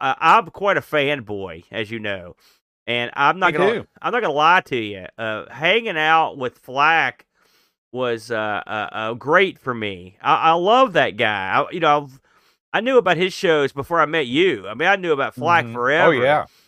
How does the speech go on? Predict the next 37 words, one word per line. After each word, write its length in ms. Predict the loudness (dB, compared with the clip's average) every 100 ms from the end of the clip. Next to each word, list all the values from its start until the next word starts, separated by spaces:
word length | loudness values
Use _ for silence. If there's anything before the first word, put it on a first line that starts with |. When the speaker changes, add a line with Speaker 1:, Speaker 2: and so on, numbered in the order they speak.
| -12
Speaker 2:
Yeah. 240 | -4 -4 -2
Speaker 1:
And 180 | -6 -4
so 480 | 0 0 0 -2 0
I 160 | 0 2
never 320 | 2 0 0
thought 260 | 0 0
I 100 | 2 0
would, 200 | -2 -10
uh, 340 | -6 -4 -2 -4 -10 -12
be 440 | -6 -4 -4 -6 -8 _ _ _ _ _ _
at 140 | -2 0
a 160 | -2 -8
show 480 | -8 2 4 4 2
with 200 | -2 0
him 420 | 0 0 -4 -4
or 100 | -4
performing 1040 | -2 -6 -4 -2 0 0 0 -4 -6 -10
with 240 | -2 -2 0
him 480 | 2 2 0 -4 -8 _ _ -2
or 180 | 0
hanging 480 | 2 0 0 -4 -4
out 380 | 2 4 4 2
with 100 | -4
him 180 | -4 -4
or 80 | -4
eating 320 | -4 -6 -6
with 120 | -8
him 100 | -6
or 100 | -6
running 400 | -6 -2 -2 0
around 420 | -2 0 2 2
with 240 | 2 -2 -2
him. 120 | -2
I 40 | 0
know 120 | 0
this 120 | -4
sounds, 340 | 0 0 0